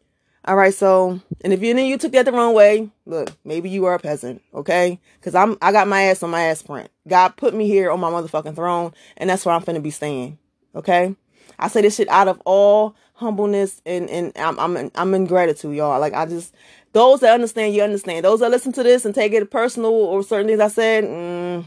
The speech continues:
you got work to do, okay? 'Cause I'm, I'm, I'm, I'm serious about my, I'm, I'm very serious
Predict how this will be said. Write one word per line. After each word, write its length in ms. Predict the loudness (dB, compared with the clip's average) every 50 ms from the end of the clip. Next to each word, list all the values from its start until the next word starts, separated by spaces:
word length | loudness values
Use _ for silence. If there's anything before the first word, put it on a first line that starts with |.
| -16 _ _ _ _ _ _ _ _ -10
you 120 | -8 -2 2
got 180 | 4 4 4
work 180 | 2 0 -4 -4
to 60 | -8
do, 280 | -10 -8 -8 -8 -10 -16 -20 _ _ _ _ _ _ _ _ _ _ _ _ _ _ _ _ _ _ -16
okay? 420 | -4 0 2 4 4 4 2 -2 -8 _
'Cause 200 | -12 -10 -8 -6
I'm, 180 | -4 -4 -2
I'm, 300 | -2 -2 -2 -2 -4 -6 -6
I'm, 240 | -6 -6 -4 -4
I'm 200 | -4 -4 -4 -6 -4
serious 260 | -2 -2 -2 -2 -2
about 160 | -2 -4 -4
my, 120 | -4 -6 -6
I'm, 200 | -6 -8 -6 -6
I'm 200 | -6 -6 -6 -4
very 240 | -2 -2 -2 -2 -4
serious 500 | -4 -6 -4 -4 -4 -6 -6 -10 -14